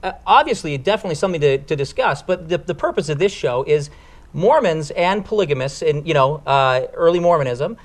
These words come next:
they consider the Bible to be the Word of God. And so really within this framework of this show, that's where we're arguing. We're using the Bible, which is the Word of God,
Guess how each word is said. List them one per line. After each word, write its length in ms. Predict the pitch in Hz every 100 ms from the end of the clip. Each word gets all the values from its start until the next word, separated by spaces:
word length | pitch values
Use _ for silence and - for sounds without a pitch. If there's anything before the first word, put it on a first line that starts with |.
| - -
they 100 | 202
consider 320 | 202 196 269
the 80 | 175
Bible 240 | 160 156
to 80 | 139
be 80 | 131
the 80 | 120
Word 160 | 117
of 60 | 113
God. 260 | 110 - - - - -
And 120 | 160
so 160 | 147 180
really 340 | 170 233 240 170
within 320 | 147 180 156
this 180 | 233 -
framework 460 | 180 208 175 135
of 60 | 143
this 120 | 151
show, 320 | - 214 160
that's 360 | 123 151 151 -
where 240 | 151 135 127
we're 120 | 127
arguing. 360 | 131 143 110
We're 80 | 120
using 340 | 127 143 139 127
the 60 |
Bible, 400 | 107 143 202 180
which 160 | 151 151
is 100 | 131
the 80 | 127
Word 200 | 123 127
of 100 | 113
God, 360 | 110 107 147